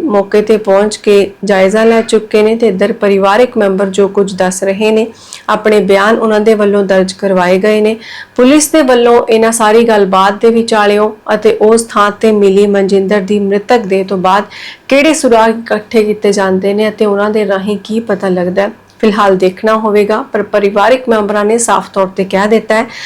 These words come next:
ਕਿ "ਅਸੀਂ ਆਪਣੀ ਧੀ ਦਾ ਅੰਤਿਮ ਸੰਸਕਾਰ ਉਸ ਸਮੇਂ ਤੱਕ ਨਹੀਂ ਕਰਾਂਗੇ,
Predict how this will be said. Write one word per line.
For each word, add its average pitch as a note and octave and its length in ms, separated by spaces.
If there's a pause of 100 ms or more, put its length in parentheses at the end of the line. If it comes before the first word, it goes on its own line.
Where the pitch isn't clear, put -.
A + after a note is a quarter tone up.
(180)
ਕਿ C#4 100
"ਅਸੀਂ C#4 180
ਆਪਣੀ C4+ 280
ਧੀ C4 240
ਦਾ A3+ 160
ਅੰਤਿਮ A3 320
ਸੰਸਕਾਰ G#3 460
ਉਸ G3+ 180
ਸਮੇਂ G3 240
ਤੱਕ F#3+ 240
ਨਹੀਂ F#3+ 340
ਕਰਾਂਗੇ, A3 520